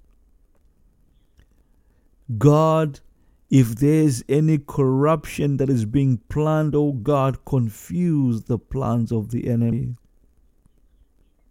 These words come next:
In the name of Jesus,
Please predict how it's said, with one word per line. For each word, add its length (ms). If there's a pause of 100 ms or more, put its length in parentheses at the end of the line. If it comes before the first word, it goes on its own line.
(1300)
In 200
the 120
name 640
of 160
Jesus, 1000